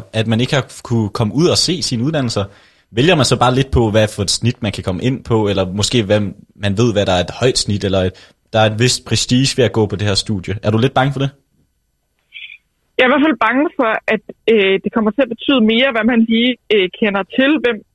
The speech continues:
Speaker 2: hvad man lige har af, øh, folk i sin omgangskreds, der har forskellige uddannelser, og man har mindre mulighed for at opdage noget nyt, som måske i virkeligheden viser sig at være rigtig spændende, og, og være noget, man synes kunne være, øh, interessant at uddanne sig med. Så jeg tror, at man bliver,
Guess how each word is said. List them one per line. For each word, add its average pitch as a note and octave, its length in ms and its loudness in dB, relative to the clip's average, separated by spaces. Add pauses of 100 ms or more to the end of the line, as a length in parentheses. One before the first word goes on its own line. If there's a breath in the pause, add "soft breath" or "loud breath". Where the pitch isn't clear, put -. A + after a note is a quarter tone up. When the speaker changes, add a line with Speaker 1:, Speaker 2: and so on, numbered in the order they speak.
(520)
Speaker 2:
hvad G#3 180 0
man A3+ 120 2
lige A#3+ 220 2
har A3 140 0 (140)
af, F3 60 -2 (380)
øh, F3+ 200 2 (140)
folk G#3 160 -2
i G#3+ 120 0
sin G#3 180 2
omgangskreds, A#3 580 0
der G#3 120 -2
har G#3+ 120 0
forskellige G3+ 420 2
uddannelser, G3 500 0
og - 120 -2
man F3+ 60 2 (440 loud breath)
har G#3+ 160 2
mindre A#3 180 2 (100)
mulighed A3 360 2
for G#3 100 -2
at - 120 -2
opdage G3 360 0
noget F#3 200 2
nyt, E4+ 180 2
som G#3 180 0
måske G3 180 0
i F#3 80 2
virkeligheden G3 420 2
viser G3+ 220 -2
sig F#3 120 -2
at E3 80 0
være D#3+ 140 -2
rigtig G#3 260 0
spændende, G#3 360 2 (380 loud breath)
og, G#3 160 2
og F3+ 100 0
være F3+ 160 0
noget, G3 180 2
man G3+ 100 -4
synes G3+ 180 0
kunne F3+ 240 0
være, E3 120 -2 (300)
øh, F#3+ 200 2
interessant F#3+ 380 -2
at - 100 -2
uddanne F#3+ 280 -2
sig F3+ 180 0
med. F3+ 100 2 (100)
Så - 100 -2
jeg F#3 80 -2
tror, C4 160 2
at G#3 120 2
man F3+ 120 0
bliver, F3+ 160 2